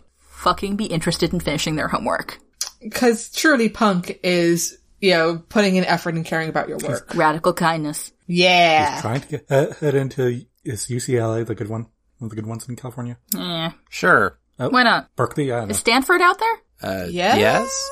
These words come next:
Speaker 1: Sure.
Speaker 4: Berkeley?
Speaker 1: Berkeley. Let's,
Speaker 3: Yeah.
Speaker 1: okay. <laughs>
Speaker 3: Like, he's trying to get
Speaker 1: West Coast.
Speaker 3: He's trying to get into one of the, <laughs> the, uh, West Coast Ivies.
Speaker 1: And he's trying to get Patrick to graduate on time.
Speaker 4: Yeah.
Speaker 1: That's his level.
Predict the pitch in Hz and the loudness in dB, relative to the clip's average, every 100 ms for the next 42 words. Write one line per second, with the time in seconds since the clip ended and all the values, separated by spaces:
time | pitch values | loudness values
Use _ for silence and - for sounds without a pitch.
0 | - - - - 160 165 175 - - _ | -8 0 4 4 4 4 2 -2 -14 _
1 | _ _ - 403 285 190 151 - 262 339 | _ _ 0 0 0 -2 -2 0 0 0
2 | _ - 170 262 185 185 240 269 - 302 | _ -10 -6 0 0 0 -2 -2 0 0
3 | - - - 135 - - - - _ - | -2 -6 -10 -10 -10 -20 -20 -20 _ -4
4 | 143 202 202 175 180 - _ 370 403 - | 0 0 0 0 0 -4 _ 0 0 2
5 | 302 147 - - 208 156 196 202 151 - | 2 2 -6 -14 -10 -8 -6 -6 -8 0
6 | 143 135 131 127 127 113 139 - 156 - | 2 2 0 -2 -2 -2 -6 -8 -8 0
7 | 123 117 117 - 120 - 95 - - - | 2 2 0 0 -2 0 -2 -4 -14 -16
8 | - _ - 285 294 - - 349 359 330 | -18 _ -2 0 -2 -2 4 4 4 0
9 | 285 - - 254 226 240 - 202 170 180 | -2 -2 0 2 2 -4 -8 -10 -2 0
10 | 175 - 170 160 151 156 165 139 127 - | 2 0 0 2 0 -2 -2 0 0 -4
11 | - 117 107 104 - _ _ 285 370 - | -4 2 2 2 -4 _ _ 0 0 2
12 | 415 247 254 220 190 156 | 0 2 4 4 4 0